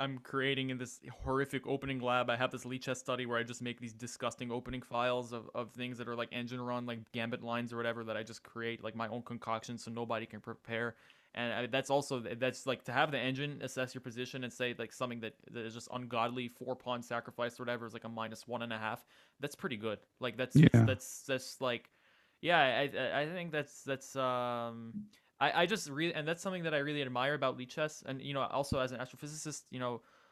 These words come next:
Speaker 1: um, all the software that I use is open source, basically. That's a, it's an important philosophy about, you know, science being open access. All the major astronomy journals are going open access in twenty twenty-two. It's something that I really care about. And so,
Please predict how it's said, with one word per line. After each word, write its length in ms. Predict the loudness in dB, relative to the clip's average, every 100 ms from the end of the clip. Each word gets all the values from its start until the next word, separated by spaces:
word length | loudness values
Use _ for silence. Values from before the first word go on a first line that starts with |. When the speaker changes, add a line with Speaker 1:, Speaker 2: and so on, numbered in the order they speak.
| _ -2
Speaker 1:
um, 280 | 2 2 0 2
all 140 | 2
the 80 | 2
software 420 | 2 2 2 -2
that 100 | 0
I 60 | -2
use 240 | -4 -8
is 100 | -8
open 200 | -8 -8
source, 300 | -12 -8 -8
basically. 480 | -4 -4 -4 -8 -6
That's 160 | -6 -8
a, 60 |
it's 180 | -10 -10
an 100 | -10 -8
important 500 | -10 -4 -2 -2 -4
philosophy 460 | -4 -2 -2 -6
about, 260 | -4 -2 -2
you 60 | -4
know, 140 | -6
science 340 | -4 -2 -2
being 160 | -2 -4
open 220 | -4 -4
access. 340 | -4 -4 -6 -4
All 180 | -2
the 120 | -2 -2
major 360 | -2 -2 -2
astronomy 400 | -4 -2 -4 -4
journals 360 | -4 -4 -4 -6
are 60 | -6
going 220 | -6 -4
open 240 | -6 -6
access 320 | -6 -6 -8 -12
in 80 |
twenty 200 | -10 -10
twenty-two. 460 | -8 -10 -8 -4 -4 -6 -20 _
It's 120 | -10 -4
something 180 | -2
that 100 | 2
I 100 | 2
really 240 | 2 0 -4
care 260 | -2 0
about. 300 | 2 4 2
And 100 | 2
so, 380 | -4 -2 -2 -4